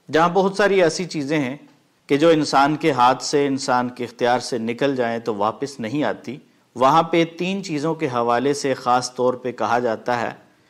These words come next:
"इदा ज़हबत लन तऊद", कि जब ये चली जाएं तो कभी वापस नहीं आती।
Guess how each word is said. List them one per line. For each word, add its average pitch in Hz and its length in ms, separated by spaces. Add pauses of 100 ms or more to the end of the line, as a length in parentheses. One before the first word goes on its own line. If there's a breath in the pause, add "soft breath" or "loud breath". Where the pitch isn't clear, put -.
(260 soft breath)
"इदा 135 300
ज़हबत 170 580
लन 117 280
तऊद", 107 520 (560)
कि 135 120
जब 151 320
ये 156 180
चली 156 380
जाएं 135 380
तो 135 160 (200)
कभी 139 360
वापस 123 500
नहीं 104 160
आती। - 320